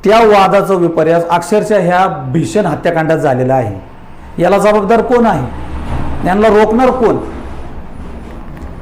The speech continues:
चार ते पाच मुलं एकत्र येतात, तो आपल्याला नडलेला आहे, त्याला सोडायचा नाही. तो मुलगा श्रीगोंद्याला शिकायला होता,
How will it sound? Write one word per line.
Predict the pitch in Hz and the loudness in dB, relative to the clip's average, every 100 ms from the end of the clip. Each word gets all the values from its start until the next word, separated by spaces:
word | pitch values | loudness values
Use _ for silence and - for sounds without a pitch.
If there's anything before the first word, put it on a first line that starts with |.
| - | 0
चार | 190 196 | 2 2
ते | - | 2
पाच | 196 180 | 2 2
मुलं | 190 190 | 0 2
एकत्र | 190 196 196 | 2 2 2
येतात, | 185 185 208 | 2 2 0
तो | - 180 | 0 0
आपल्याला | 170 170 175 | 2 2 2
नडलेला | 170 170 170 175 165 | 2 2 2 4 4
आहे, | 165 156 | 2 0
त्याला | - 160 160 | -2 0 0
सोडायचा | 160 156 160 156 160 | 2 2 2 2 0
नाही. | 160 147 | 0 -2
तो | - - - 185 | -4 -4 0 2
मुलगा | 185 180 185 | 2 2 2
श्रीगोंद्याला | 180 165 170 170 165 | 2 2 2 2 0
शिकायला | 165 170 160 165 | 0 0 2 2
होता, | 139 120 131 | 0 -2 -6